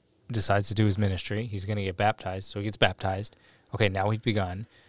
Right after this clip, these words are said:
Now put your team together. Okay, you got the twelve guys. That'd be the first thing I'd do, 'cause anything I do, I gotta put my team together.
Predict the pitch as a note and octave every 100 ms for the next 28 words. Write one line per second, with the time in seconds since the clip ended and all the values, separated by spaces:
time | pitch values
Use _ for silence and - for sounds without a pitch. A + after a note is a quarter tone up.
0 | _ - G2+ - B2 C3 B2 A2+ G#2+ G#2+
1 | B2 - G2 G#2 - - G#2+ C3 B2 G#2
2 | A#2+ - G#2+ G2 G2+ - B2 C3 C3 B2
3 | B2 A#2 F#2 G#2+ A2 A2 A#2 A2+ G2+ G2
4 | A2+ F2+ F#2+ F#2 G#2 F2+ - A#2+ G2+ E2+
5 | E2 F2+